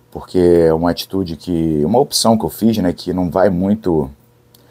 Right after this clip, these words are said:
ao encontro do que eu prego, do que, do que eu falo aqui pra vocês. E isso vinha me massacrando nos últimos dias, eu precisava confessar aqui. Eu sempre fui transparente, a proposta desse canal sempre foi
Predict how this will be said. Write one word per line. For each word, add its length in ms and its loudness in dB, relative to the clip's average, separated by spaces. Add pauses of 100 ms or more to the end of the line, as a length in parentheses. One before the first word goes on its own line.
(460)
ao 180 2
encontro 500 0
do 140 -4
que 300 -2
eu 100 2
prego, 560 2
do 100 -6
que, 540 -8 (380)
do 80 -20
que 100 -4
eu 60 0
falo 280 2
aqui 120 -6
pra 120 -2
vocês. 560 -2 (1160)
E 340 4
isso 220 2
vinha 240 4
me 280 4 (220)
massacrando 680 -2
nos 160 -4
últimos 320 -4
dias, 200 0
eu 60 0
precisava 560 -2
confessar 560 -4
aqui. 320 -6 (1400)
Eu 80 -2
sempre 400 0
fui 180 -2
transparente, 760 0
a 40 -2
proposta 420 -2
desse 200 -2
canal 300 0
sempre 260 -4
foi 440 0